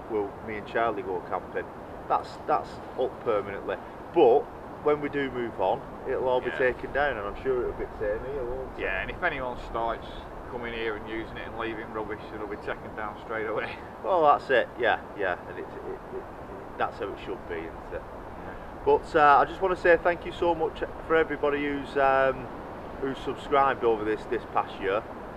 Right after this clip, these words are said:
Speaker 1: Uh, like I say, this is our little Christmas festive video. <laughs> Um, but thank you so much, and the channel's, it, it, it's, it's going from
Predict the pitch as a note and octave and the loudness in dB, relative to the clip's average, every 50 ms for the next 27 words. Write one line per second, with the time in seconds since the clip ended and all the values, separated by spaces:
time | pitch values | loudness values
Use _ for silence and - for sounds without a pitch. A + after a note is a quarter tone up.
0 | - - - - - - - G#2+ A2 A2 A2 A2 A2 A2 G#2 G#2+ A2 - - - | -12 -12 -12 -12 -8 -2 0 2 2 2 2 2 2 2 2 0 0 -2 -6 -2
1 | - G2+ G#2 G#2+ G#2+ G2+ - A2+ G2+ G#2+ G#2 G#2 G2+ G#2 G#2+ F#2+ G2+ G2+ - - | 2 2 2 2 0 -2 -6 -4 0 0 2 2 2 0 0 -2 -2 -4 -4 -6
2 | - B2 - - - G2 F#2 - - - - - - - A#2+ - - - - - | -8 -8 -8 -8 -10 -10 -10 -10 -12 -12 -12 -10 -6 -4 -4 -4 -4 -8 -10 -10
3 | - - G#2+ G2 G2 F#2 F2+ G2+ A#2 B2+ - - F#3 - - - - - - - | -8 -6 -6 -6 -4 -2 0 0 -2 -2 2 2 2 2 2 -2 -4 0 0 0
4 | - - - - - - - - - - - - - - A2+ A#2+ A#2+ A#2+ A#2+ A#2+ | 0 0 0 0 0 0 -2 -6 -8 -8 -8 -6 2 6 8 10 10 10 10 8
5 | A#2+ A#2 A#2+ A#2 A#2+ - - - - - - - - B2+ C3 - - D3 C#3+ C#3+ | 8 6 6 4 0 -4 -8 -10 -10 -8 -6 0 2 2 2 4 2 2 2 0
6 | - D3 C3+ - - C#3+ C3+ C3 B2+ A#2+ A#2+ B2 - - - - - - - A#2 | -2 -6 -6 0 4 4 4 4 4 4 4 4 2 -2 -6 -6 -8 -4 -2 0
7 | A#2+ B2 B2 B2 B2 A#2+ - - B2 A#2 - - C3 B2+ B2+ A#2+ A#2+ A#2+ A2 - | 2 4 4 2 2 -2 -6 -8 -8 -2 2 2 2 4 2 0 -2 -2 -2 -4
8 | - - - - - - - - - - - - - - - - - - - - | -6 -8 -8 -6 -6 -6 -6 -6 -6 -6 -8 -8 -8 -6 -6 -6 -6 -6 -6 -6
9 | - A2 G#2+ - - A#2+ A2+ A2 - - G#2+ | -6 -6 -6 -4 -2 -2 -2 -2 -4 -6 -8